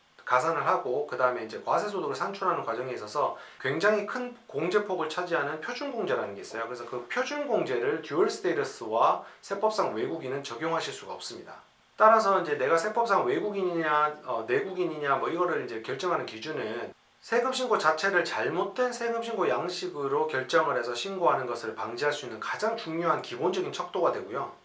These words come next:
미국에서 아메리칸 드림을 꿈꾸고 미국에 입국을 하거나 어떤 실무 경험을 쌓기 위해서 미국에 들어오시는 분들, 특히 비자로 가지고 들어오시는 분들에게서는,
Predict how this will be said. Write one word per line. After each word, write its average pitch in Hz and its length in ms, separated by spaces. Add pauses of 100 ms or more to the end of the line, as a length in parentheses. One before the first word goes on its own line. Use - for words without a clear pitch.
미국에서 190 540
아메리칸 190 340
드림을 170 380
꿈꾸고 170 360
미국에 160 360
입국을 170 380
하거나 160 440
어떤 143 200
실무 208 360
경험을 165 340
쌓기 160 420
위해서 139 280
미국에 151 340
들어오시는 143 480
분들, 120 380
특히 - 240
비자로 160 400
가지고 123 320
들어오시는 127 420
분들에게서는, 117 880